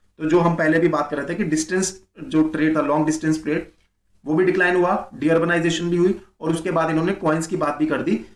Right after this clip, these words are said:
कि coins भी काफी मात्रा उसकी कम हो गई थी। तो कॉइन्स ज्यादा available नहीं होने की वजह से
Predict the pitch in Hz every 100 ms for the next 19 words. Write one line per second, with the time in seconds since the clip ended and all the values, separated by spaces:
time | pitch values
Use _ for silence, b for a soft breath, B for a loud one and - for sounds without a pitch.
0 | _ 185 185 160 170 165 190 170 151 175
1 | 156 - 151 147 160 156 127 139 139 156
2 | 175 202 - 165 - 156 165 196 175 175
3 | 175 139 143 151 165 131 120 156 170 165
4 | 160 180 156 123 113